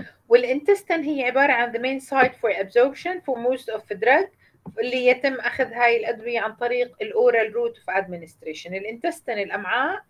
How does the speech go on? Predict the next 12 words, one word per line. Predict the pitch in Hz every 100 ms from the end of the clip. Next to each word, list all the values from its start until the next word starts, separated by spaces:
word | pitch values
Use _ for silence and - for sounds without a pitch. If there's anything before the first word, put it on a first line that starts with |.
| _ _ _
هي | 311 285
المكان | 262 240 240 262 254
الرئيسي | 240 233 220 247 -
اللي | 233 220
بتصير | 202 - 254 220
عليه | 208 220 214
عملية | 190 202 220 226 220 220
امتصاص | 190 202 - 214 214 214
أو | - 202
بتصير | 196 - 240 220
من | 202
خلاله | - 196 202 196 196